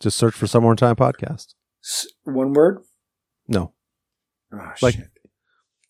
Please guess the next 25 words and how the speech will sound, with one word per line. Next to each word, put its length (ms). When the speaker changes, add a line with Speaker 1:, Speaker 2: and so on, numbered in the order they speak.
Speaker 1:
if 140
you're 80
searching 320
for 60
something 240
in 80
YouTube, 320
you, 100
you, 140
you 60
don't 180
do 160
all 200
one 120
word. 180
Speaker 2:
I 80
don't 120
know. 320
I 120
don't, 320
I 100
don't 140
know. 160
Speaker 1:
You 100
know, 160